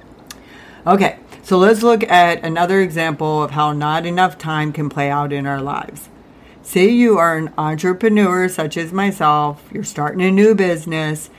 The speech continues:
It's very common to feel like we don't have enough time to do everything that we have to do, but really it's only 'cause we're in a hurry to get everything done.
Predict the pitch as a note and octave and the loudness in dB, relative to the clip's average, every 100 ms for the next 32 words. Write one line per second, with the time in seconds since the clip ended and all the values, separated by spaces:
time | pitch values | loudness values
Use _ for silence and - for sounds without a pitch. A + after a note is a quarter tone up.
0 | - - D#3+ C#3+ D#3+ F3+ A#3 B3 F#3+ F#3+ | -20 -10 -6 -2 2 4 4 2 0 0
1 | F3+ E3 D3 E3 D#3+ D3+ D3+ D3+ D3 B2+ | -2 -4 -4 -2 -2 -2 -4 -4 -4 -6
2 | E3 D#3+ F3+ F3 E3+ D#3+ D#3+ D3+ D#3 D3+ | -2 0 -2 -2 -4 -4 -6 -6 -4 -4
3 | D3 C#3 D3 - D3+ E3+ D#3+ E3 D#3+ - | -4 -2 -4 -2 -2 -2 -4 -6 -6 -4
4 | D#3 D3 D3 D3 D3 D#3 G#3+ G#3 - - | -2 -2 -4 -2 -2 -2 -4 -6 -20 -20
5 | - - - F3 - D3+ G#3 A#3+ G3 F3 | -20 -16 -4 -2 0 2 4 6 4 2
6 | D#3+ D#3 F3 F#3 E3+ D#3 D3 D3+ C#3+ C#3+ | -2 -4 -2 -2 -2 -4 -2 -4 -4 -4
7 | D3 D3 C#3+ C3+ D3 D3 C#3 C3+ D3+ D3 | -2 0 -2 -4 -4 -4 -4 -4 -4 -2
8 | D3 - D#3 | -4 -4 -8